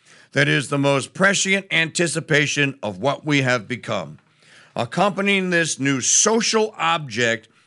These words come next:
is a new functionalist form of social and political knowing that excludes God and questions of ontological truth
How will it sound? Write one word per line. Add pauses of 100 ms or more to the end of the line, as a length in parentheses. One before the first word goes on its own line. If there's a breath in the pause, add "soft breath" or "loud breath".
(100)
is
a
new (380 soft breath)
functionalist
form (240 soft breath)
of
social
and
political
knowing (300 soft breath)
that
excludes
God (380 soft breath)
and
questions
of
ontological
truth